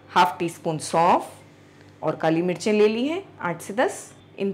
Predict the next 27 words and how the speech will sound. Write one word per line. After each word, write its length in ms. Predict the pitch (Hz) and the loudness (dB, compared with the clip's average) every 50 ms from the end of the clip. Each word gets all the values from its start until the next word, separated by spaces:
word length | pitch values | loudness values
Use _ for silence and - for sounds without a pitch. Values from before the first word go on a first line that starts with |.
| - - | -4 -2
तमाम 280 | - 208 214 240 262 262 | -2 0 2 2 2 0
मसालों 400 | 240 190 - - 170 165 170 160 | -2 -2 -2 0 0 0 0 0
को 100 | 160 185 | -2 -2
हमें 400 | 180 180 180 208 302 440 415 240 | -4 -2 -2 -2 -4 -4 -6 -4
बिल्कुल 320 | 196 180 165 - - 214 190 | -4 -4 -4 -2 -2 -2 -2
हल्का 340 | 175 170 156 147 - 185 180 | -2 -4 -4 -2 -2 -2 -2
हल्का 240 | 175 170 - 196 185 | -2 0 0 0 0
dry 280 | 160 175 175 170 180 | 2 2 2 4 4
roast 300 | 180 185 190 190 190 - | 4 2 2 0 -2 -6
करना 300 | - - 202 202 214 220 226 | -6 -4 -4 -2 -2 -2 -2
है। 200 | 240 277 330 392 - - - - - | -2 -4 -6 -8 -12 -16 -20 -8 -2
बस 240 | 190 254 294 - - - | 0 0 0 0 0 -2
एक 180 | 208 208 - 247 | -2 -2 -2 -2
मिनट 180 | 233 247 247 247 | -4 -4 -2 -2
चलाते 380 | - 220 214 214 214 214 247 | 0 2 2 2 2 2 2
हुए 120 | 247 262 269 | 0 0 0
हम 220 | 277 262 233 233 | 0 -2 0 0
इन्हें 180 | 240 233 233 233 | 0 -2 -2 -4
सेकेंगे 500 | - 254 220 - 254 247 247 277 359 480 - - - | -4 -6 -4 -2 -2 -2 -2 -2 -4 -4 -6 -4 -2
और 160 | 160 156 156 - | -2 -2 -2 0
फिर 260 | 220 220 - - - - - - - - - - | -2 -2 -2 -2 -8 -18 -20 -20 -20 -12 -6 -6
इनका 220 | 185 175 160 170 160 | -4 -2 -2 -2 -2
powder 300 | - 156 156 160 160 160 | 0 0 0 0 -2 -2
बनाकर 360 | 151 160 156 156 156 - 156 | -2 -2 -2 -4 -4 -4 -6
तैयार 240 | - - 165 170 170 | -2 0 2 2 2
कर 160 | 170 190 190 | 0 0 0
लेंगे। 320 | 196 214 233 254 311 349 | 0 0 -2 -2 -4 -8